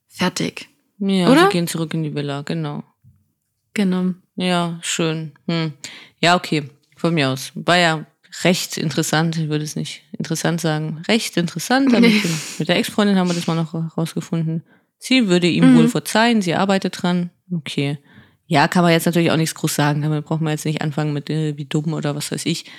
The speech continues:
Speaker 2: Steckt man nicht drin, ne?
Speaker 1: Nee.
Speaker 2: Also,
Speaker 1: Nee.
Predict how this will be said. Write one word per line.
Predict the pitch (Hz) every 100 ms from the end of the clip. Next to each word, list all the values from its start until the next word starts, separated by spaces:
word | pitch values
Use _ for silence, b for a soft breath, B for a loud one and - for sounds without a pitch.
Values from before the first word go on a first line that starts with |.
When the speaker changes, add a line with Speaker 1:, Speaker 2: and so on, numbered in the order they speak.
| B B _
Speaker 2:
Steckt | - 190 185
man |
nicht | 151 - -
drin, | 156
ne? | 202 196
Speaker 1:
Nee. | 185 180 _ _ _ _ _ _ 156
Speaker 2:
Also, | 147 147 147 - _
Speaker 1:
Nee. | 233 208